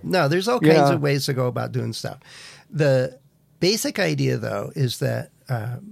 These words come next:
Speaker 1: papers, books, conferences, workshops, webinars, podcasts, like this one, for example, and, and all of these other outlets for our, our professional e-,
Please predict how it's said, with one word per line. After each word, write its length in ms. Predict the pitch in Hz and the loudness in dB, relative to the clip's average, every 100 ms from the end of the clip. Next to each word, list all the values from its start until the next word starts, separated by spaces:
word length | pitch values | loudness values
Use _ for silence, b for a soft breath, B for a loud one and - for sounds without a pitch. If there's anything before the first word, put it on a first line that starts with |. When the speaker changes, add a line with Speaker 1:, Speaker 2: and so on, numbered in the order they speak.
| 220 208 - - | -20 -20 -20 -6
Speaker 1:
papers, 600 | 151 165 165 147 139 135 | -2 -2 0 0 0 -2
books, 580 | - 143 139 - - - | -2 -2 -2 -6 -10 -10
conferences, 920 | - 139 131 139 127 - 131 123 117 - | -4 0 0 0 -2 -2 -2 -2 -4 -2
workshops, 760 | 131 135 - 127 123 - - | -2 -2 -2 0 -2 -4 -6
webinars, 1000 | 131 135 131 127 131 123 123 120 120 - | -2 0 0 0 0 0 0 -2 -4 -8
podcasts, 760 | - 131 135 139 120 120 120 - - | -4 -2 0 0 0 0 -4 -6 -4
like 160 | 339 | -2
this 180 | 139 135 | -2 -2
one, 160 | 123 139 | -2 -4
for 140 | 123 | -6
example, 420 | 113 113 135 165 B B B B B | -8 -8 -6 -8 B B B B B
and, 240 | - 147 - - | 0 0 0 -2
and 180 | 139 131 | -2 0
all 260 | 147 202 233 | 0 0 0
of 100 | 220 | -2
these 220 | 196 151 - | -4 -4 -2
other 300 | 151 143 143 | -2 0 0
outlets 480 | 143 143 139 127 - | -2 -2 -2 -4 -6
for 380 | - 120 117 - _ _ | -6 -6 -6 -10 _ _
our, 380 | 139 113 110 135 _ _ - | -4 -2 -4 -10 _ _ -6
our 160 | 123 | -4
professional 720 | - 123 151 135 - 127 123 | -4 -4 0 0 0 0 0
e-, 160 | 135 | -2